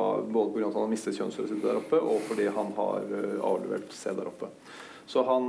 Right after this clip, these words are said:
eh, så han er jo utvilsomt knyttet til det. Så der har D N A-beviset funket, det, altså. Men, eh, men det har, det har også blitt, eh, mistolket i en retning som skal kunne peke mot Viggo Kristiansen.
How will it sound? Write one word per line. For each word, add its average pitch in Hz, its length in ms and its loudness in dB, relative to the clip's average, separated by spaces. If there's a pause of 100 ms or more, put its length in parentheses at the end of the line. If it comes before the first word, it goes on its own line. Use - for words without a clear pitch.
eh, 127 160 2
så 123 160 2
han 120 80 0
er 107 320 2
jo 127 140 4
utvilsomt - 500 -2
knyttet - 240 -10
til 95 80 -2
det. 110 140 2
Så 120 100 -2
der 123 240 4
har 104 160 2
D 107 80 0
N 107 160 2
A-beviset 104 400 -2
funket, 131 400 -2
det, 131 80 2
altså. - 240 -2 (260)
Men, 113 300 0
eh, 110 320 2
men 113 240 0
det 110 80 2
har, 107 240 2
det 107 160 0
har 113 160 4
også - 240 -4
blitt, 104 240 -2
eh, 110 320 2
mistolket - 720 -2
i 110 140 2
en 107 100 2
retning 110 400 -2
som 107 180 -2
skal 104 220 -4
kunne 104 240 -4
peke 110 320 -4
mot 104 240 -6
Viggo 107 160 0
Kristiansen. - 480 -10